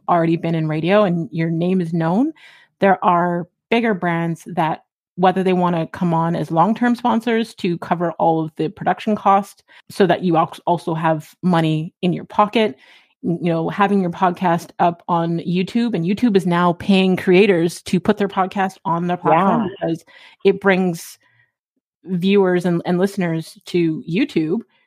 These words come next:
Speaker 1: So now you get paid off of your views. There's so many options, so many options. So we can definitely discuss this later. Um,
Speaker 2: Okay, I would love that.
Speaker 1: <laughs> before, but before we get carried away,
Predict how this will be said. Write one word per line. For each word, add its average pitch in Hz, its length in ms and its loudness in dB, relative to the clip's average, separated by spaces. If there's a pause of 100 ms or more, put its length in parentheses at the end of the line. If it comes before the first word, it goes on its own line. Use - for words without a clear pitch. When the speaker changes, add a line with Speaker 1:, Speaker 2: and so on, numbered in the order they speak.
(120)
Speaker 1:
So - 140 0
now 196 140 4
you 180 160 0
get 170 180 -2
paid 180 260 2
off 170 240 0
of 156 120 -6
your 156 120 -6
views. 220 300 -2
There's 196 180 0
so 269 100 2
many 277 160 2
options, - 460 -6 (380)
so - 160 -2
many 233 160 2
options. - 280 -8
So 196 80 2
we 202 100 0
can 226 100 2
definitely 247 300 0
discuss 190 340 -2
this 180 160 -6
later. 165 280 -8 (480)
Um, 170 640 -2
Speaker 2:
Okay, 170 140 2
I 120 120 2
would 123 140 -8
love 127 160 0
that. 202 200 4
Speaker 1:
<laughs> 233 120 4
before, 262 680 2 (260)
but 247 120 -4
before 240 320 -4
we 262 140 0
get 220 260 -6
carried 214 340 2
away, 185 400 -2